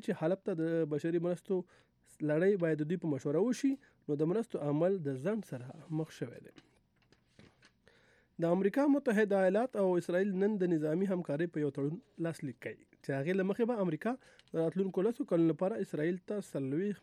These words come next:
میلیارده ډالره ورکړي. د امریکا ولسمشر باراک اوباما به نن د برما د مشرې آن سان سوچي سره په سپینه ماڼۍ کې وویني.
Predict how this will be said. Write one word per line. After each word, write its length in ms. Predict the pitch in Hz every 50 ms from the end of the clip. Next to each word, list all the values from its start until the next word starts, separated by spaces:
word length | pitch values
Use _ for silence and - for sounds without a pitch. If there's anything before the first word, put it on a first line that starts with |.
| 160 143
میلیارده 340 | 131 135 139 139 139 143 135 139
ډالره 320 | 135 135 139 131 131 135 - - - -
ورکړي. 360 | 127 117 113 - - - - - - _ _ _ _ _ _ _ _ _ _ _ _ _ _ _ _ _ _ _ - - _ _ - - _ - _ _ _ _ _ _ _ _ _ -
د 60 | 143 135
امریکا 320 | 135 135 135 - - 156 165 165 170 -
ولسمشر 520 | 165 170 175 - 208 208 185 - 277 269 240
باراک 260 | 240 220 208 185 -
اوباما 380 | 196 180 185 185 190 202 220 233 220 208
به 560 | 226 233 226 226 226 233 - - - 175 165
نن 240 | 165 170 196 226 240 240 254 254 240 214 _ _ _ _ - 196 160
د 200 | 165 160 160 160 156 143
برما 320 | 151 147 160 180 202 214 196 190
د 100 | 160 151 160
مشرې 340 | 175 170 - - 226 262 277 - _ - _ _ _ -
آن 200 | 160 160 165 156 -
سان 180 | 175 165 160 - -
سوچي 280 | 170 165 156 - 220 -
سره 180 | 277 220 208 185
په 140 | 165 143 -
سپینه 260 | - - 190 151 139
ماڼۍ 260 | 127 127 131 131 131 131 -
کې 100 | - 151 143 131
وویني. 320 | 120 110 104 98 - -